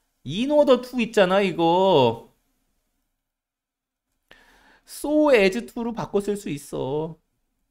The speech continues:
근데 진짜 안 쓰는 말이야. 진짜 안 쓰는 말이야.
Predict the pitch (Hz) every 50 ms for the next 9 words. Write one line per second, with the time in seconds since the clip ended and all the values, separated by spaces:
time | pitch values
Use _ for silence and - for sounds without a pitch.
0 | _ _ _ _ _ _ _ _ _ _ _ _ _ _ _ _ _ _ _ _
1 | _ _ _ _ _ _ _ _ _ _ _ _ _ _ _ _ _ _ _ _
2 | _ _ _ _ _ _ _ _ _ _ _ - - 254 311 349 320 320 330 330
3 | - 320 - - 240 285 - - - - 427 403 320 262 - - 330 320 320 294
4 | 262 247 233 226 214 214 - - - 226 339 330 226 156 165 - 269 262 254 247
5 | 220 185 170 147 151 160 165 139 107 87 80 78